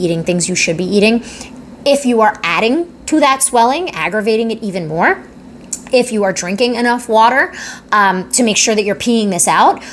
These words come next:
because if you're not, you're gonna need a lot more massages if you're not doing those things already. If you're not understanding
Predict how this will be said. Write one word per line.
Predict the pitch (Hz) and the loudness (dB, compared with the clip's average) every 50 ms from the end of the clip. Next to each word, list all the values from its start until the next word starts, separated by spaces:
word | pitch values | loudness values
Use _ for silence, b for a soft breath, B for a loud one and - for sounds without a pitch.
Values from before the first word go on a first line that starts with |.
| B - | B -2
because | 247 220 220 214 | 0 0 2 0
if | 202 - | -2 -2
you're | 185 185 180 | -4 -6 -4
not, | 180 185 190 233 339 427 427 - | -2 0 2 2 2 2 2 2
you're | 254 233 | 2 2
gonna | 220 233 226 226 220 | 4 2 2 2 2
need | 214 208 202 | 2 2 2
a | 196 | 2
lot | 190 180 170 175 | 2 2 2 0
more | 180 170 156 | -2 -6 -4
massages | 160 - - 254 254 277 277 240 190 175 - - - - - B B B B - | -2 -2 0 2 2 4 2 2 0 -2 -4 -4 -2 -2 -2 B B B B -4
if | 208 208 | -2 0
you're | 220 208 | 2 0
not | 190 190 208 180 | 0 0 -2 -2
doing | 185 240 254 254 247 240 | 0 2 4 4 4 2
those | 214 190 190 - - | 0 0 0 -2 -2
things | - 123 - - 190 202 | -4 -6 -6 -4 -2 0
already. | 180 175 170 202 214 208 175 160 - - B B B B B | 0 0 2 2 0 0 0 -4 -6 -10 B B B B B
If | 220 214 - | -2 0 0
you're | 208 208 202 | 0 0 2
not | 202 202 220 233 240 240 233 226 220 220 220 B B B B B B B - | 2 2 2 4 4 4 4 4 2 0 -2 B B B B B B B 2
understanding | 233 233 220 214 190 - - - 233 233 240 247 240 214 180 175 170 165 165 165 | 2 2 2 2 0 0 0 2 2 2 2 2 2 2 0 0 -2 -6 -8 -10